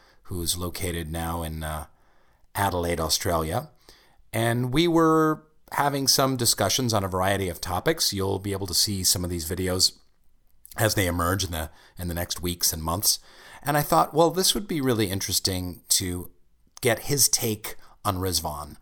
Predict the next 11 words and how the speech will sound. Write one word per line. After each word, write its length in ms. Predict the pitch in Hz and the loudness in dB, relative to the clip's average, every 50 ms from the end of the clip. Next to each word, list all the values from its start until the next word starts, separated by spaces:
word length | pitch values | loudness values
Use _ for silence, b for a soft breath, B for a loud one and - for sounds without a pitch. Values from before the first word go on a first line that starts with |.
| b b b b b b b | b b b b b b b
I'm 140 | - 104 101 | -8 -4 -2
sure 260 | 98 - - 113 107 | 0 0 2 2 2
he's 180 | 104 107 104 - | 2 0 -2 -2
got 220 | - 98 95 92 | -2 -2 -2 -2
an 120 | 90 92 90 | -4 -6 -8
interesting 580 | - 117 120 - - 110 - - 107 95 87 | -6 -6 -4 -2 0 0 0 0 -2 -4 -2
perspective, 760 | - - - - - - - 90 85 - - 82 82 82 80 - | 2 2 2 2 2 0 0 -2 -4 -4 -8 -10 -10 -10 -10 -12
as 180 | - 98 90 - | -10 -6 -4 -4
he 120 | - 82 | -4 -4
always 360 | 82 87 87 85 85 85 80 - | -6 -4 -4 -4 -4 -4 -4 -6
does. 460 | - 82 78 80 80 80 80 - | -6 -6 -4 -4 -2 0 0 0